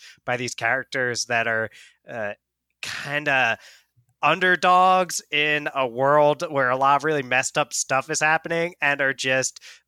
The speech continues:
like, I guess, willing to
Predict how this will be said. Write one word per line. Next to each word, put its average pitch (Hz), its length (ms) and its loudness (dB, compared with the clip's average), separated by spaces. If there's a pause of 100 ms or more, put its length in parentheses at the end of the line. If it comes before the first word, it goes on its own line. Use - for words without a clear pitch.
like, 117 400 -16 (880)
I 127 120 -4
guess, 139 460 -2 (180)
willing 156 560 0
to 123 380 -2